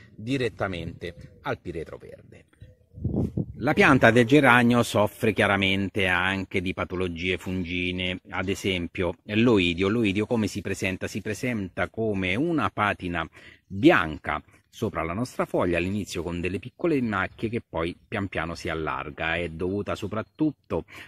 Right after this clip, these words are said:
a questo fungo che si sviluppa in condizioni di alta umidità, però è molto, molto semplice andarla a debellare. Eh, basta prendere del bicarbonato di potassio in soluzione acquosa, quindi prendiamo un litro di acqua,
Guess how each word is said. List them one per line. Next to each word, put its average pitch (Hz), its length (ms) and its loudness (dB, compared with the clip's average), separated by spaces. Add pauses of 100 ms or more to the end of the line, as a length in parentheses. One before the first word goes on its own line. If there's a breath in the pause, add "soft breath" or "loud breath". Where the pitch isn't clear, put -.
a 98 160 0
questo 123 340 0
fungo 107 340 2
che 90 140 -4
si 95 260 -8
sviluppa 110 640 -2 (280 loud breath)
in 139 160 4
condizioni 120 800 4
di 107 240 -2
alta 82 480 -2
umidità, 92 580 -4
però 160 320 4 (220 loud breath)
è 123 120 0
molto, 139 380 6
molto 110 320 2
semplice 98 560 -2 (220 loud breath)
andarla 98 520 6
a 90 40 2
debellare. 76 800 -2 (220 loud breath)
Eh, 92 200 0
basta 95 440 0
prendere 90 480 0
del 139 160 2
bicarbonato 90 760 -2
di 156 140 -6
potassio 123 560 -2
in 95 160 0
soluzione 107 640 -2
acquosa, 113 480 -2
quindi 90 200 -2
prendiamo 117 460 0
un 120 140 2
litro 156 280 -2
di 107 160 -2
acqua, - 400 -2